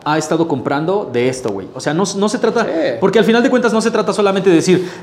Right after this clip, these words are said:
Speaker 1: "Esto es lo de moda, vamos todos a alzarlo", güey. O sea,
Speaker 2: Sí.
Speaker 1: créanme que no, güey, porque si no, aquí solo estaríamos hablando de swooshers al revés, como
Speaker 2: Sí.
Speaker 1: todos los demás, güey.
Speaker 2: Esto,
Speaker 1: Aquí nos
Speaker 2: esto
Speaker 1: vale
Speaker 2: no, esto
Speaker 1: madre
Speaker 2: no
Speaker 1: el
Speaker 2: es
Speaker 1: swoosh al
Speaker 2: Mexican
Speaker 1: revés.
Speaker 2: sneakers.
Speaker 1: <laughs>
Speaker 2: Aquí
Speaker 1: Mexican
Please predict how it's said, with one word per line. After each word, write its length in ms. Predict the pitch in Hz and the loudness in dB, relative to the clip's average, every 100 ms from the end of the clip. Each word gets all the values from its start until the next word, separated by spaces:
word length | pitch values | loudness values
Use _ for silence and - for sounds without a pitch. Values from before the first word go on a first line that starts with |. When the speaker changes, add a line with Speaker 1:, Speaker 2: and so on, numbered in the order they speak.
| - | -2
Speaker 1:
"Esto 180 | 233 262 | 0 2
es 60 | |
lo 100 | 220 | 2
de 80 | 208 | 2
moda, 240 | 214 233 208 | 2 2 0
vamos 380 | 220 220 220 | 0 -2 -4
todos 300 | - 202 214 | -4 -2 -2
a 40 | 196 | -4
alzarlo", 360 | - 175 170 | -4 -2 -2
güey. 160 | 131 127 | -2 -4
O 60 | 131 | -4
sea, 220 | 139 123 | -4 -4
Speaker 2:
Sí. 580 | - - - - - - | -8 -14 -20 -20 -20 -2
Speaker 1:
créanme 400 | 180 202 196 175 | 2 2 2 0
que 80 | 160 | 0
no, 140 | 185 | 2
güey, 140 | 185 185 | 4 4
porque 180 | - | 2
si 100 | 147 | 0
no, 200 | 170 208 - - - | 0 0 -4 -12 -10
aquí 240 | 170 170 180 | -6 -2 0
solo 160 | 196 | 0
estaríamos 420 | 190 151 165 170 170 | 0 0 0 0 -2
hablando 320 | 139 165 170 | -4 -2 -2
de 100 | 131 | -4
swooshers 400 | - 147 151 127 | -6 -6 -6 -6
al 80 | 120 | -8
revés, 460 | 113 117 - - - | -8 -10 -12 -16 -8
como 140 | 151 175 | 0 2
Speaker 2:
Sí. 60 | 180 | 4
Speaker 1:
todos 420 | 175 175 185 175 | 6 4 4 4
los 140 | 160 143 | 2 0
demás, 320 | 143 151 147 | 0 0 0
güey. 160 | 131 - - - | 0 -4 -6 -2
Speaker 2:
Esto, 220 | 226 285 | 0 2
Speaker 1:
Aquí 200 | 277 277 | 2 4
nos 100 | 311 | 4
Speaker 2:
esto 120 | 285 | 2
Speaker 1:
vale 180 | 285 294 | 2 2
Speaker 2:
no, 80 | 285 | 2
esto 100 | 302 | 2
Speaker 1:
madre 120 | 294 | 2
Speaker 2:
no 40 | 294 | 2
Speaker 1:
el 20 | |
Speaker 2:
es 60 | |
Speaker 1:
swoosh 120 | 262 269 | 2 -2
al 20 | |
Speaker 2:
Mexican 240 | 147 233 | 0 0
Speaker 1:
revés. 140 | 190 - | 0 -2
Speaker 2:
sneakers. 560 | 190 196 190 107 - | -2 -2 -2 -6 -6
Speaker 1:
<laughs> 640 | 160 - - - 196 - - | -6 -6 -8 -10 -10 -12 -6
Speaker 2:
Aquí 120 | - | -2
Speaker 1:
Mexican 140 | 262 | 2